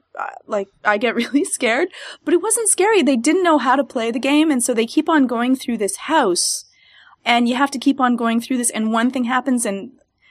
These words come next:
they keep on talking about the, uh, chicken baby and stuff. It was <laughs> hilarious, and they didn't know what to do to make the game <laughs> progress to the next level. So it was, it was hilarious. That was great.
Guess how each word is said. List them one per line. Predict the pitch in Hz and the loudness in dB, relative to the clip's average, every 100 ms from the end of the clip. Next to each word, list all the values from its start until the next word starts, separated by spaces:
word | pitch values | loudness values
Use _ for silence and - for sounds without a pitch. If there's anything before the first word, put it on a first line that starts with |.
| _ | _
they | - | -8
keep | 247 269 254 | -2 -2 2
on | 233 | 0
talking | 233 226 226 220 | 2 0 0 -2
about | 214 208 196 | 0 0 0
the, | 208 202 190 | -6 -2 0
uh, | |
chicken | - 269 262 | 0 0 2
baby | 247 254 240 | 4 2 2
and | 247 247 | 0 2
stuff. | 240 - - - | 0 -2 -12 -8
It | - 277 | -4 -2
was | 254 247 226 220 - - | 0 0 2 0 -4 -8
<laughs> | - - | -12 -4
hilarious, | 233 220 220 226 202 175 - | -2 0 2 4 4 2 0
and | 208 | -2
they | |
didn't | 208 247 262 | 0 2 2
know | 233 226 269 | 2 2 2
what | 214 175 202 220 - | 0 0 0 0 -2
to | 240 | -2
do | 214 254 190 190 | 0 0 0 0
to | - | -2
make | 208 214 214 | 0 -2 -2
the | - | -6
game | 180 214 214 202 | -2 -2 -2 -4
<laughs> | |
progress | 233 196 254 - - | -8 -6 -4 -2 -2
to | - - | -4 0
the | 587 - | -2 0
next | 311 440 - | 0 0 0
level. | 339 302 311 269 208 - - - - | 2 2 2 2 0 -4 -20 -20 -10
So | - - 277 269 - | -4 2 4 2 0
it | 277 | -4
was, | 247 277 240 - - | 0 0 0 -2 -4
it | 254 | -4
was | 254 294 | -2 -2
hilarious. | 247 208 233 202 160 | 0 0 2 0 0
That | 196 214 | 0 0
was | 208 180 | -2 -8
great. | - 180 185 185 - | -6 0 0 0 -4